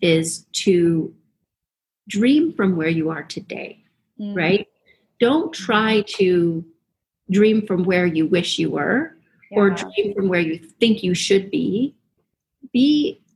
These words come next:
Speaker 1: create your goals from dreams of where you are today, right? From the
Speaker 2: Mm-hmm.
Speaker 1: full reality, not just the business reality of your life, but the full reality.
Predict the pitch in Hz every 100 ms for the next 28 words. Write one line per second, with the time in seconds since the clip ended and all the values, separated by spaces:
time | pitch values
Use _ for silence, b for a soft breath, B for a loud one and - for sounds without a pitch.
0 | _ _ _ _ _ _ - 262 269 320
1 | - 208 185 196 190 185 165 - - -
2 | - - 196 190 180 165 170 170 180 -
3 | - 165 - 156 160 156 156 - - -
4 | - - 170 _ - 214 196 240 233 -
5 | - 339 349 294 247 226 240 175 135 B
6 | B B - 214 233 - 269 240 208 202
7 | 202 202 196 - 175 170 170 - 175 170
8 | 165 165 160 220 - 202 190 - _ 185
9 | 185 180 170 - - - -